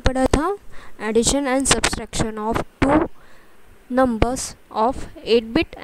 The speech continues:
and sixteen bit। Now we start multiplication of unsigned and signed number।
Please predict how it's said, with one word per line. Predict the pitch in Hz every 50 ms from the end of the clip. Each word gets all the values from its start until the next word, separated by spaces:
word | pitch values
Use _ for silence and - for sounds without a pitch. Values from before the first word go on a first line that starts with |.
| 214
and | 233 262 262 -
sixteen | - 220 - - - 208 196 190 185 185
bit। | 190 202 214 220 208 208
Now | 214 226 254 277 277
we | 302 277 -
start | - 277 285 330 381 - - - - - - - - - - - - - -
multiplication | 220 214 208 - - - 285 262 302 285 - 320 294 - 285 277 294 302
of | 285 - - 208 208
unsigned | 214 214 - - 262 262 294 339 381 - - - - - - - - 220
and | 254 285 277 -
signed | - - 254 233 220 214 208 208 202 196
number। | 190 190 190 190 185